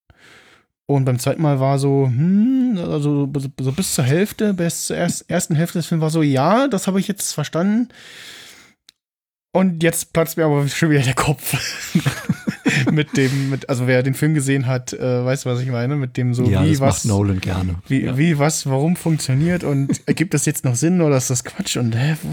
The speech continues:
Speaker 1: und, oh Gott, und, äh, ja, also das find, find ich aber auch so faszinierend an dem Film, also das ist dann,
Speaker 2: Ja.
Speaker 1: ähm,
Speaker 2: Ja, auf jeden Fall hast du, hast du halt so diese, diese,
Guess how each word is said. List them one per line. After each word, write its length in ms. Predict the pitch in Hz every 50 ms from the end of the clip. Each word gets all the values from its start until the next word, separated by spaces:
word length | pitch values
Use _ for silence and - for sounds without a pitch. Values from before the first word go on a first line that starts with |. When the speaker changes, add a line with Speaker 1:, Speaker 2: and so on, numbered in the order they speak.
| 165 156 143
Speaker 1:
und, 220 | 139 139 139 - -
oh 180 | - - 143
Gott, 280 | 147 - 156 165 - -
und, 260 | - 143 131 131 - - - - - - - - - - - - 403
äh, 240 | - - - 104 107
ja, 260 | 127 123 110 104 117 - - -
also 200 | - 139 139 143
das 240 | - - 143 - -
find, 340 | 147 147 131 - - - -
find 160 | - 151 147
ich 120 | 143 -
aber 100 | 139 135
auch 120 | 123 120 123
so 180 | - 127 123 120
faszinierend 480 | - 131 123 - - 127 120 113 101 95
an 120 | 98 101
dem 80 | 104 104
Film, 220 | - - 110 107
also 160 | - - 107 107
das 200 | 107 - - -
ist 160 | - - -
dann, 300 | 120 113 117 117 117 120 - - -
Speaker 2:
Ja. 100 | 175 170 190 - - - - - - - - - - _ _ _ _ _ _ _ _ _ - - - - - -
Speaker 1:
ähm, 220 | 123 113 110 110
Speaker 2:
Ja, 40 | 107
auf 120 | 104 104 107
jeden 100 | 156 131
Fall 160 | - 143 120
hast 200 | 123 127 - -
du, 200 | 135 127 - -
hast 360 | - - 123 120 151 - -
du 100 | 151 110
halt 240 | 110 135 139 - -
so 160 | - 143 127
diese, 280 | 113 123 127 113 110 110
diese, 480 | 110 123 117 107 107 110 107 104 104